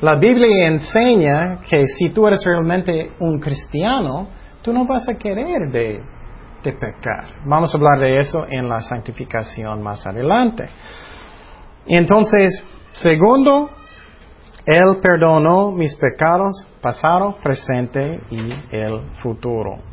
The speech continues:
Ok, el tercero punto, el tercero punto es que Dios me dio su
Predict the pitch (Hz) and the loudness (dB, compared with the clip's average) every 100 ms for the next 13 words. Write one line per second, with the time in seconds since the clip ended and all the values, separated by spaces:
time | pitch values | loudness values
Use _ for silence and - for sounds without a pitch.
0 | - - - - - - - - - 202 | -18 -18 -18 -18 -18 -18 -18 -4 2 4
1 | 196 156 123 131 143 139 123 - 233 240 | 4 2 2 4 2 2 0 2 4 6
2 | 208 - 151 127 120 135 180 - - - | 4 2 0 0 0 -2 -2 -6 -16 -20
3 | - - - - - - - - 120 120 | -20 -20 -20 -20 -20 -20 -20 -10 -4 -4
4 | 113 110 - 240 262 165 139 135 120 120 | -2 -4 2 4 6 4 2 -2 -2 -4
5 | 123 147 - 135 - 139 120 127 147 190 | -4 -6 -4 -4 -2 -2 0 2 4 4
6 | 233 - - - 139 139 127 131 202 156 | 2 0 -8 -4 0 0 0 4 6 6
7 | 147 170 - - - - - - 131 127 | 4 -2 -10 -20 -20 -18 -8 0 2 2